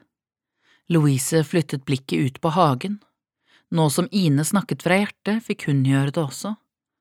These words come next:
«Nei, jeg er vel heller lettet», sa hun ærlig. Varmen bredte seg i kinnene hennes.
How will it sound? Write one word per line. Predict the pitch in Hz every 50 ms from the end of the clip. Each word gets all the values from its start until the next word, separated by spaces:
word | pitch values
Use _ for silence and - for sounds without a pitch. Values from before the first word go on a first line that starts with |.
| _ _ _ _ _ _ _ _ _ _ _ _ _ _ _ _ - 160
«Nei, | 151 147 147 147 156 160 - _ _ _ _ _ _ _ _ -
jeg | 180 170 156
er | 151 156
vel | 165 160
heller | 160 147 143 151 151
lettet», | 160 156 - - _ - 170 - _ -
sa | - - 156 143 139
hun | 139 147 143
ærlig. | 135 123 120 127 135 - - _ _ _ _ _ _ _ _ _ _ - - - _ - 165
Varmen | 175 180 165 151 139 139 143 147 147
bredte | 175 170 - - 139 131 -
seg | 151 147 160
i | 151
kinnene | - 147 131 127 135 131
hennes. | 131 147 175 180 -